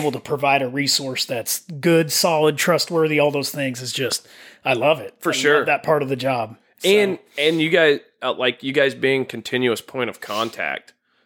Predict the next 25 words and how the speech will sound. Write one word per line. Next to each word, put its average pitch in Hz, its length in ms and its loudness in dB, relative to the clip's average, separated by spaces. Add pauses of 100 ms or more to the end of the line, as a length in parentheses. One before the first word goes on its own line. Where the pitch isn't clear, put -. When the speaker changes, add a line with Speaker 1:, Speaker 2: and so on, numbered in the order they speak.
(220)
Speaker 2:
uh, 90 420 0 (420)
through 131 400 2
all 98 180 2
that, 98 380 2 (260)
it 120 120 4
actually, 139 400 2
I 147 160 2
mean, 156 180 4
I 175 100 4
know 190 200 4
it 131 80 0
means 139 220 0
a 120 40 -2
lot 107 440 0
to - 100 -8
your 101 100 -2
clients 104 560 0 (460)
as 113 320 2 (100)
a 107 60 -10
client. 98 480 -4 (100)
I 113 60 -2
know 113 260 2
it, 110 140 2
it 117 120 0
means 113 440 -4